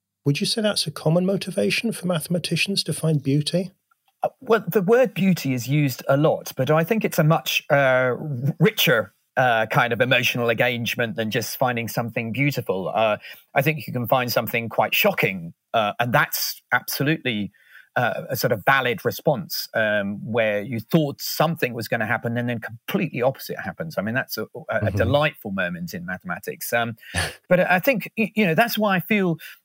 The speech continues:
Speaker 2: um, when I, I, you know, people talk about a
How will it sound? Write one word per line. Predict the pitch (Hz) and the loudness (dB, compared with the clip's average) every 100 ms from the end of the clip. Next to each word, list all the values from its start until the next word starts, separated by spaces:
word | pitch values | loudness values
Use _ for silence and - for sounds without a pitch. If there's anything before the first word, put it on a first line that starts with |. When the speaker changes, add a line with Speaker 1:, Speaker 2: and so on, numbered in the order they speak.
| - | 0
Speaker 2:
um, | 170 165 156 147 151 | 4 6 6 4 0
when | 151 170 | 2 2
I, | 156 151 - | 2 0 -4
I, | - - 156 - | -12 -12 -14 -6
you | 196 | 0
know, | 147 147 | 2 2
people | - 269 - _ _ | 0 0 -2 _ _
talk | - 233 170 | -4 -2 2
about | 147 | 0
a | 135 | 0